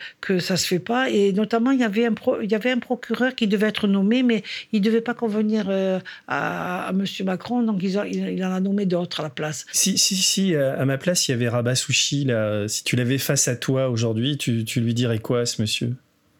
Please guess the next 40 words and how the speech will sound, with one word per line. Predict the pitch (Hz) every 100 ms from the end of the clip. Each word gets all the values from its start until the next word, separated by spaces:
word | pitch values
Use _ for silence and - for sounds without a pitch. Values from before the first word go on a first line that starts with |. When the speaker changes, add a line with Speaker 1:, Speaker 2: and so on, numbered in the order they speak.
| _ _ _ -
Speaker 1:
Euh, | 208 214 214 214 202 196 196 190
ben, | 185 196
je | 196
commencerai | 220 214 202 - 214
à | 202
lui | 190
poser | 214 202 202
la | 196
question | 185 190 - 208 196
pourquoi, | - 180 - 208 202 196 190 185 180 175 175 175 170 -
pourquoi | 196 185 - 190
ce | -
jou-, | 180 214
le | 214 190
jour | 165 208
où | 202 185 180 185
il | 190
y |
avait | 185 180
absolument | 185 - - 202 196
rien | 185 190
qui | 185
se | 175 190
passait, | 185 175 - 208 226 262 262 - - -
où, | 233 202 196
euh, | 190 185
on | 185 190
était | 185 196
en | 180
part-, | 185 - 220
en | 185
partait, | 165 185 - 240 277 - - - -
euh, | 180 180 180 180 175 175 170 170 170 - - - - 214 196
pourquoi, | - 190 - 214 220
pourquoi | 220 226 277
il | 247
en | 233
a | 240
assez | 233 - 294
aussi. | 240 - - 202